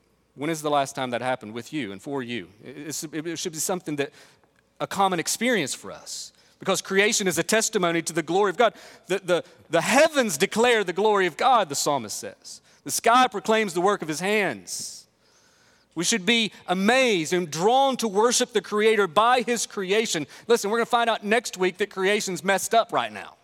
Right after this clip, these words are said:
It's broken because of sin. It's messed up. It's jacked up, we would say, right? Because of sin entering the world. And yet these, think about the sunsets, beautiful sunsets around here. Any, any disagreements?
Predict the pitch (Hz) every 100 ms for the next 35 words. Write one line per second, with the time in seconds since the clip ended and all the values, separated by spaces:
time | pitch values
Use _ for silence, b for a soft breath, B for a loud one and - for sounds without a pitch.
0 | _ b b b b b 175 175 131 180
1 | 233 233 117 - 156 - 180 151 - -
2 | 233 208 127 - _ b b b b 175
3 | 175 196 208 - 240 170 175 - 180 208
4 | - 214 226 - 156 143 127 156 104 -
5 | _ b b b b 160 208 190 214 202
6 | 175 - - 240 220 208 190 175 165 180
7 | 226 190 104 - b b b - 190 147
8 | 220 247 190 226 190 - - - 196 190
9 | - 294 277 240 175 - 240 226 - 135
10 | 147 139 214 202 202 220 214 208 214 208
11 | 208 175 170 170 165 156 180 202 220 -
12 | -